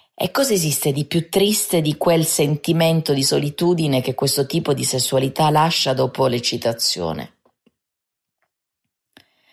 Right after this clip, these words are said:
Fare l'amore con una reale connessione emotiva, di intenti e di condivisione, soprattutto di condivisione valoriale, è la cosa più bella che possa esistere,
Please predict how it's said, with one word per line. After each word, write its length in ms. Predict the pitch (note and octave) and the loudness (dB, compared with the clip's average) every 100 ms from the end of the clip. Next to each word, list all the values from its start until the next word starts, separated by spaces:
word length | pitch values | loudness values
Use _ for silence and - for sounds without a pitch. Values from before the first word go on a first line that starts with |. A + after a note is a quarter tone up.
| _ _ - - - - | _ _ -20 -20 -20 -10
Fare 280 | - G3+ | 0 2
l'amore 380 | G3+ G3+ B3 A#3 | 4 4 4 4
con 180 | - D#3+ | 2 2
una 160 | D#3 D#3 | 4 4
reale 360 | D#3+ F3 F#3 | 4 4 2
connessione 580 | E3 D3 C#3+ - E3+ D3+ | 2 2 2 2 0 2
emotiva, 600 | C#3+ C3+ - C#3+ C#3 B2+ | 2 0 -2 -2 0 0
di 140 | B2 | 0
intenti 720 | C#3 C#3+ - E3 D#3 D3 C3 C#3 | 0 0 0 2 4 2 0 0
e 60 | |
di 100 | C3+ | 0
condivisione, 1040 | C#3 C#3+ C#3+ C#3+ D3 C3+ D3 C3+ C3 B2+ - - - - | 0 0 0 0 0 2 4 4 2 0 -6 -20 -20 -12
soprattutto 560 | - D#3 D#3+ F3 G3+ F3 | -4 -2 0 -2 0 0
di 120 | D3 | 0
condivisione 720 | D#3+ D#3 C#3+ D3 C#3 E3+ D#3+ | 2 2 2 2 2 2 2
valoriale, 720 | C#3 C#3 C3+ C3+ A#2+ B2+ B2+ - - - | 4 2 2 2 2 0 -2 -12 -20 -14
è 100 | - | 0
la 140 | F#3 A3+ | 2 2
cosa 260 | F#3 D#3+ D#3 | 2 2 0
più 180 | F#3 E3 | 0 2
bella 340 | F3+ G#3+ G3+ | 4 4 2
che 160 | F3 D#3 | 0 -2
possa 320 | E3 D#3+ D#3 | 0 0 0
esistere, 680 | C#3 C3 B2 - - A#1 | -2 -2 -4 -2 -2 -4